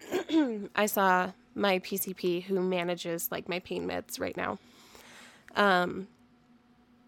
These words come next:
and I had shingles and I had surgery, and so I've been going through them faster than I like to.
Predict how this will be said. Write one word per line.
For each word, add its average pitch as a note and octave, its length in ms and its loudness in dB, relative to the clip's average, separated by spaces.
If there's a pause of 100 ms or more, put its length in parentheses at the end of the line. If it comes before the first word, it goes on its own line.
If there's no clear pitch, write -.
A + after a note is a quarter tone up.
(440)
and G3+ 240 6
I F#3 120 2
had F3+ 240 -2
shingles B3 480 2
and G3 80 0
I F3+ 40 0
had F3 180 -6
surgery, G3+ 500 2
and E3+ 180 -2
so F3+ 120 -2
I've F3+ 100 -2
been F3 140 -2
going F3+ 240 0
through F3 180 -2
them F3 160 -2
faster E3+ 420 -2
than E3 380 -6
I F3 80 -4
like E3+ 340 -4
to. E3 360 -2